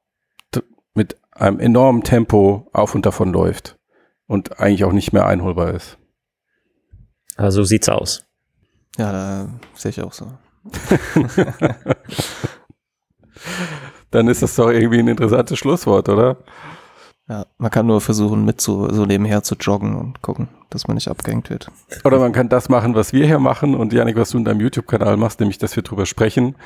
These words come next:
Speaker 1: und versuchen, möglichst vielen Leuten ein bisschen was davon näher zu bringen und zu erklären und, äh, so zur Meinungsbildung beizutragen. Ähm, und das kann ja sich dann auch in Handlung übersetzen bei dem einen oder anderen.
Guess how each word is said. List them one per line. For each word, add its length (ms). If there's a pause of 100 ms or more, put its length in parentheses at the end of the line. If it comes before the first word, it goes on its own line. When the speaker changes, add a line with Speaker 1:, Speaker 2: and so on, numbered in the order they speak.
(240)
Speaker 1:
und 380
versuchen, 680
möglichst 460
vielen 280
Leuten 360
ein 180
bisschen 520
was 160
davon 300
näher 180
zu 140
bringen 340
und 140
zu 100
erklären 540
und, 240 (440)
äh, 280
so 100
zur 160
Meinungsbildung 640
beizutragen. 760 (500)
Ähm, 360
und 180
das 200
kann 180
ja 400
sich 180
dann 160
auch 160
in 100
Handlung 540 (100)
übersetzen 600
bei 100
dem 160
einen 200
oder 180
anderen. 400